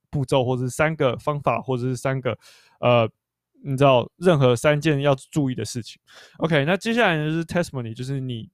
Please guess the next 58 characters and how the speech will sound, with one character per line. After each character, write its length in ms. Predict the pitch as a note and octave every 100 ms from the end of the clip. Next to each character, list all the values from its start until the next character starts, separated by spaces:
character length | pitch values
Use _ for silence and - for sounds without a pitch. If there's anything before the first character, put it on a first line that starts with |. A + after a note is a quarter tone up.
| _ _ _ _
这 160 | - A3
件 200 | G3 G3+
事 180 | E3+ F3
情 160 | C#3+
帮 220 | B2 D#3 D#3+
助 200 | F3+ D3
了 60 |
谁， 300 | B2+ - B2 A#2
获 200 | E3 C#3
得 120 | A#2+
什 160 | -
么 80 | -
样 140 | C3+ C3+
的 80 |
成 260 | - - A2
果。 180 | - B2 - - - -
那 120 | E3
ending 380 | E3 D#3+ D#3 B2+
就 100 | C#3
是 120 | D3+
我 160 | B2
呼 260 | G#2+ C#3+ D#3
吁 60 | E3
人 280 | C#3+ A#2
说： 160 | A2 C3+
“OK， 320 | C3+ B2+ B2+
你 100 | A#2
可 120 | C3+
以 60 | C3+
留 280 | A#2+ A2+ C3
言， 280 | B2 A2 B2 -
当 100 | D3+
然 60 | C#3+
在 80 |
这 120 | D3 D3+
个 40 |
状 140 | D3
况 100 | C#3
没 80 | C3
办 80 | C3+
法 40 |
留 120 | A#2+ G#2+
言， 140 | - - - -
你 100 | C#3+
可 80 | F#3+
以 60 |
留 260 | E3 C#3+ D#3
言， 220 | D#3+ D3
或 120 | D#3+
者 100 | D3
是 280 | C3 D3+ D3
你， 300 | C3 A2+ - _ -
呃， 240 | A#2+ A2
可 180 | A2 C#3
以， 220 | C3+ A#2+ - _ _ _ _ C#3+ B2+ A#2 A2+ -
呃， 220 | - A2 A2 _ - -
Instagram 480 | D#3 D#3+ D3+ D3 B2+
上、 340 | B2 D3+ C3+